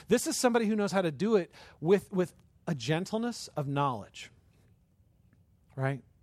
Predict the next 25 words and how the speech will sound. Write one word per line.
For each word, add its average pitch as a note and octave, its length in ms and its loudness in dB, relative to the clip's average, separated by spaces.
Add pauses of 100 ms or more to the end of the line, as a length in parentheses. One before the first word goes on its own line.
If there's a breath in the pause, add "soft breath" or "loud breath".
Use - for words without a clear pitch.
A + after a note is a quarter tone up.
(220)
I F3 120 2
know G#3+ 160 2
they G#3+ 100 4
love B2+ 260 -2
me. C3 140 -4
I C#3 40 0
know E3 120 0
they're F3+ 140 0
for D3+ 320 -4
me. C3 80 -4
And A#2+ 100 -4
I B2+ 60 -4
know D3 180 0
that D#3+ 100 -6
when D#3 120 -4
they C3 80 -4
say C#3+ 240 -2
these B2+ 160 -6
things, B2 240 -8
they're A#2+ 80 -6
hard C#3+ 280 -4
for - 120 -10
me C3+ 80 -4
to A2+ 60 -8
hear. A#2 420 -8